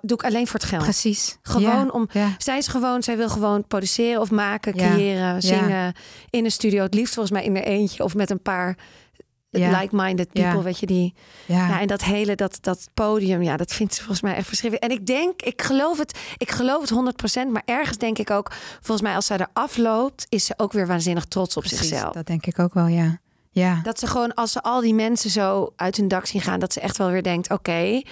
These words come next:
Speaker 2: Ja.
Speaker 1: het is niet alleen het geld, het is ook
Speaker 2: Het is
Speaker 1: waanzinnig
Speaker 2: echt wel
Speaker 1: om te
Speaker 2: kick ook in dat moment. En de
Speaker 1: Ja.
Speaker 2: waardering die je natuurlijk ook krijgt als je zo'n mooie performance kan, eh, neerzetten.
Speaker 1: Ja.
Speaker 2: Ja, nou, ik zou bij haar wel een kinesthetische interrupt willen doen. <laughs>
Speaker 1: Oh,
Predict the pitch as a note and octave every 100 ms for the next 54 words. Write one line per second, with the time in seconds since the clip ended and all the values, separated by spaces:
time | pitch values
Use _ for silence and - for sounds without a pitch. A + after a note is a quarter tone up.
0 | - F3+ F3 E3+ G3+ - - _ _ _
1 | G3+ G3 G#3+ - G#3 G#3+ A3 A3+ - A3
2 | G#3+ B3 - - G#3+ G#3 F#3 - F#3+ F#3+
3 | - - - F3+ G3 F3 F3+ E3+ F3+ G3
4 | F3 - E3 D#3 E3+ E3+ F3 F3 F3+ D#3+
5 | - E3 E3+ E3+ F#3 G3+ F3+ F3 F3 E3+
6 | F#3 F3+ F3+ - G3 F#3 - - - _
7 | - _ - F3+ F3+ F3+ F3+ F3 - -
8 | F#3+ F#3 F3 - E3+ E3+ E3 E3+ E3+ D#3+
9 | D#3+ F#3+ C4 - - - G3 F3 - _
10 | _ - F3 F3 D#3+ F#3 F3+ E3+ E3 D#3+
11 | F3+ G3+ G3 G3 F#3+ F#3+ F#3 - F#3 -
12 | F3 F3+ F3 E3+ F#3 F3+ F#3 - F3 D#3+
13 | -